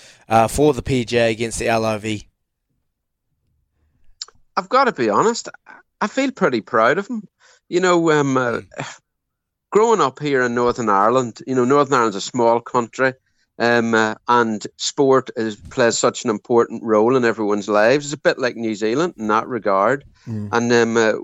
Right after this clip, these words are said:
Speaker 2: when we have a sporting hero, we truly get behind that sports star.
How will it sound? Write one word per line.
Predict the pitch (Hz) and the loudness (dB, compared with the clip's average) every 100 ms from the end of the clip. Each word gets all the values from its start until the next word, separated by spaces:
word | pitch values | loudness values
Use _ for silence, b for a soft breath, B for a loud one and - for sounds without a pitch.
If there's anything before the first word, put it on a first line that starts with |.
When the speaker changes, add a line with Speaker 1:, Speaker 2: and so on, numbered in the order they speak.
| 92 | -12
Speaker 2:
when | - 123 | -4 -2
we | 131 139 | 0 0
have | 139 | 0
a | 117 | -2
sporting | - - 117 107 | -4 0 0 0
hero, | 110 110 117 131 | -4 0 2 2
we | 120 104 | 0 -4
truly | - 127 113 | -2 0 0
get | 101 110 - | 0 -2 0
behind | 107 92 110 113 131 143 - _ _ _ | -4 -2 0 2 0 -4 -8 _ _ _
that | 113 120 - | -2 0 -2
sports | - 135 131 - | -4 -2 -2 -4
star. | - 131 139 139 | -4 0 0 0